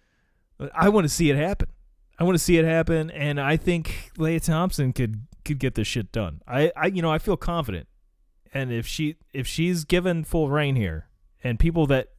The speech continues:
love Howard the Duck, that shit will transfer on screen.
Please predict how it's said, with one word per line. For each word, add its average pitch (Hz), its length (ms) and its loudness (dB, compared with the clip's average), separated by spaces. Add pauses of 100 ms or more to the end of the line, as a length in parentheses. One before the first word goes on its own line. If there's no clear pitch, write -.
love 135 320 2
Howard 135 280 0
the 104 80 -4
Duck, 98 400 -4 (760)
that 127 360 -2
shit - 460 -6
will 110 120 -6
transfer 113 520 -8
on 85 140 -10
screen. 101 380 -12